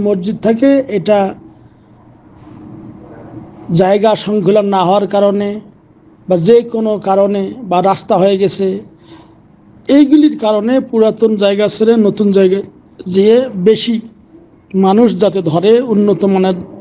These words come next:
মসজিদ তৈরি করা হয়ে থাকে।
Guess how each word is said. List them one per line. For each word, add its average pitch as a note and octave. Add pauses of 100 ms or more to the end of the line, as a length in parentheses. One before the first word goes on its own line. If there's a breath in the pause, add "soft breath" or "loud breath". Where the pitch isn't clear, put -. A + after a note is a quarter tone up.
(1600 loud breath)
মসজিদ F#3+ (120)
তৈরি G3
করা E3+
হয়ে D#3+
থাকে। -